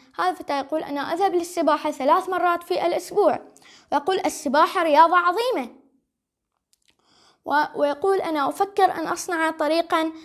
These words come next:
لكي أحافظ على صحتي." وكما تشاهدون في هذه الصورة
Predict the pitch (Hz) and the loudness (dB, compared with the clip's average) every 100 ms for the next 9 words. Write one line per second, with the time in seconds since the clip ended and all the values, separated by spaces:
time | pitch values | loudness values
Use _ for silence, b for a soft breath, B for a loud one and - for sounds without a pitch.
0 | B - - 294 277 262 370 403 403 381 | B -12 0 2 2 4 4 4 0 -2
1 | 339 330 320 - 480 480 - - - - | 2 4 2 2 -4 -4 -6 -8 -12 -18
2 | b b b b _ B B B B B | b b b b _ B B B B B
3 | B B B _ _ _ - 294 311 - | B B B _ _ _ 2 4 4 2
4 | - 339 330 - 320 294 285 359 403 403 | -2 0 -2 -2 0 2 2 0 -2 -4
5 | - - 330 320 359 330 311 - - 269 | -10 -4 -2 2 2 2 -2 -4 -8 -10
6 | - 339 349 349 | -2 4 6 6